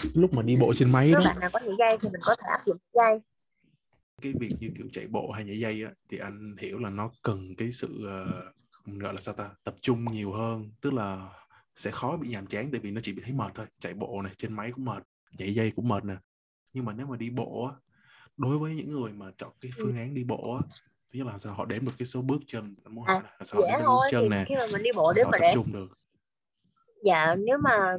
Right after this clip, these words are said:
Speaker 2: kiểu để đếm được bước chân á, thì một á là mình sẽ tải một cái app đếm bước chân trên điện thoại, hoặc nếu mà ai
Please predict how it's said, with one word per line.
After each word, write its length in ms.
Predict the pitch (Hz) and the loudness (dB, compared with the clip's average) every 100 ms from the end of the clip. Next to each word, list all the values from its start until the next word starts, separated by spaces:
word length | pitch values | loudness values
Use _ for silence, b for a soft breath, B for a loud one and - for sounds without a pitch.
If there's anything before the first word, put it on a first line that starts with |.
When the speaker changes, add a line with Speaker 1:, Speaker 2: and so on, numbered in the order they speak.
| 180 | 0
Speaker 2:
kiểu 360 | 170 160 208 247 | 0 0 0 2
để 400 | 208 185 208 233 | 2 4 2 2
đếm 260 | 233 220 294 | 4 4 6
được 160 | 240 190 | 2 2
bước 120 | 262 - | 0 4
chân 200 | 233 226 | 4 4
á, 100 | 254 254 | -6 -4
thì 100 | 202 | -4
một 260 | 180 165 | -4 0
á 120 | 220 | 2
là 100 | 233 | 2
mình 180 | 208 180 - | 0 -4 -8
sẽ 80 | - | -6
tải 200 | - 220 | -4 -4
một 100 | 202 | -4
cái 100 | 233 - | -4 2
app 260 | 226 277 - _ b - | 2 2 -2 _ b 0
đếm 180 | - | 0
bước 80 | 262 - | 0 4
chân 200 | 233 220 | 2 4
trên 140 | 226 208 | 0 0
điện 100 | 156 | -2
thoại, 340 | 175 - 180 190 - B - | -2 2 2 0 -8 B 0
hoặc 140 | 180 | 2
nếu 180 | 208 220 | 4 4
mà 140 | 277 226 | 4 4
ai 220 | 208 | 4